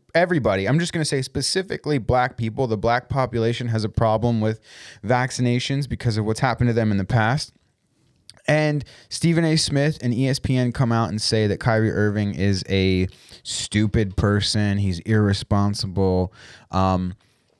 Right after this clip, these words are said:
for not getting the vaccine, pushing misinformation, and walking out on thirty-seven million dollars, and his team, who is relying on him. But it, the coverage of Kyrie Irving versus the coverage of Colin Kaepernick is despicable. And, uh, Kyrie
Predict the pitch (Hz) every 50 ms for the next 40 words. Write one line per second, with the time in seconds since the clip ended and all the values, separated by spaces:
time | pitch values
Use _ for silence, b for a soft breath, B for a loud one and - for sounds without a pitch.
0 | _ _ _ _ - - - 113 110 107 104 101 98 92 87 92 95 98 110 120
1 | 135 135 - 143 139 139 131 123 117 110 104 104 - - 104 98 95 95 - -
2 | 123 120 - 127 113 113 113 - 117 110 101 107 104 98 95 95 - 104 92 -
3 | 113 117 110 104 110 113 120 - 101 101 104 101 95 85 87 - 92 87 87 87
4 | - 101 90 87 87 85 87 87 87 85 82 85 85 87 90 - - 165 170 175
5 | 160 - - 202 180 147 123 123 127 139 143 123 117 117 104 104 98 92 80 69
6 | 62 53 52 52 57 - - _ B B B B B B B B B B - 127
7 | 123 117 - _ - 127 120 - - 113 123 113 87 - - 147 160 151 120 135
8 | 123 113 107 113 - - 139 123 113 110 104 90 87 107 107 101 104 98 95 87
9 | 98 95 92 - 95 92 92 98 - - - 110 101 92 101 87 92 85 - -
10 | 113 98 90 82 87 - 110 101 101 - - 95 92 90 87 85 - - - 90
11 | 92 87 80 82 - - - - - 90 - - - - - 110 - - 92 65
12 | 65 57 60 82 107 _ _ _ _ _ _ _ _ _ _ _ _ - 92 95
13 | 92 90 90 90 87 - - - - 90 92 92 90 90 90 80 64 - _ _
14 | _ _ _ _ _ _ _ _ _ - 127 117 120 120 113 104 92